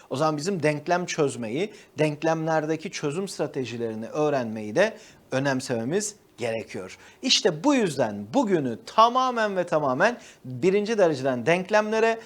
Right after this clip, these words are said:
ve denklem sistemlerine ayırdık. Hazırsanız başlıyoruz. Şimdi hadi gelin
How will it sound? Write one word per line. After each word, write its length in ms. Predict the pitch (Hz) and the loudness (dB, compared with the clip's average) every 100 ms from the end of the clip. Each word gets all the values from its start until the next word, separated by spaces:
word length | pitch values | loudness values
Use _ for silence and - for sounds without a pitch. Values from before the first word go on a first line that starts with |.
| - - | -16 -4
ve 380 | 127 180 185 - | 6 6 6 2
denklem 460 | 143 170 156 175 170 | 0 0 0 -4 -4
sistemlerine 880 | - - 143 131 123 117 143 190 190 _ | -8 -4 -2 -2 -2 0 0 0 -4 _
ayırdık. 400 | 120 113 98 87 - - - - | -2 -2 -4 -10 -18 -20 -20 2
Hazırsanız 760 | 156 185 226 233 247 247 - _ _ | 6 6 6 4 2 0 -6 _ _
başlıyoruz. 760 | 120 131 151 - 110 92 - - | 2 4 4 2 -6 -8 -10 -12
Şimdi 340 | - - 277 170 | -2 0 4 4
hadi 280 | 180 294 | 4 4
gelin 400 | 277 302 240 294 | 4 4 4 2